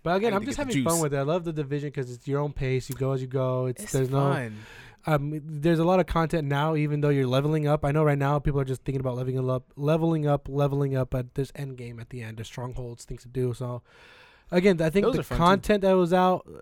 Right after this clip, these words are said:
Speaker 2: There's so
Speaker 1: and
Speaker 2: much
Speaker 1: then
Speaker 2: to do.
Speaker 1: just the way that it was handled, no crashes, no bugs, no big day one patches. I mean, I'm pretty sure there was still a patch probably, but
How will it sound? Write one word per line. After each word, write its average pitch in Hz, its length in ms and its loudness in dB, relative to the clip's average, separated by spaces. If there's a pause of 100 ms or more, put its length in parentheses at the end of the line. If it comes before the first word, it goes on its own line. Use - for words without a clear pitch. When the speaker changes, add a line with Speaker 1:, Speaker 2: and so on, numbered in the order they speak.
(140)
Speaker 2:
There's 156 140 -12
so 160 60 -2
Speaker 1:
and 139 80 -2
Speaker 2:
much 139 80 2
Speaker 1:
then 139 80 -2
Speaker 2:
to 131 60 -6
do. 156 100 6
Speaker 1:
just - 220 -4
the 151 100 6
way 147 260 8
that 143 140 6
it 139 80 4
was 131 220 0
handled, 143 460 0
no 131 140 0
crashes, 147 500 0
no 117 180 -2
bugs, 143 400 4
no 139 280 4
big 135 400 2
day 139 180 2
one 135 260 -4
patches. 131 460 -6
I 131 60 -6
mean, 143 160 -10
I'm - 80 -20
pretty 156 160 -8
sure - 80 -20
there 135 100 -4
was 131 80 -2
still 117 160 -10
a - 20 -14
patch 123 220 -8
probably, 120 240 -8
but 113 220 -12